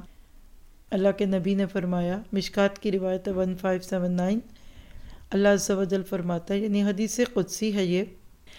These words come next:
जब मैं अपने किसी मोमिन बंदे को आजमाता हूँ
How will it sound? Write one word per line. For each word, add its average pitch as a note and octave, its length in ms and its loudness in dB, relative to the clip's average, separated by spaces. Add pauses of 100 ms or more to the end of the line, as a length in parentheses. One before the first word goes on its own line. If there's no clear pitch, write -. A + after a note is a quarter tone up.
(240)
जब B3+ 260 8
मैं C4+ 80 6
अपने A#3+ 240 2
किसी A#3 280 0
मोमिन G3 400 2
बंदे F3+ 340 2
को G#3 140 -4
आजमाता F#3+ 520 -2
हूँ E3+ 380 -2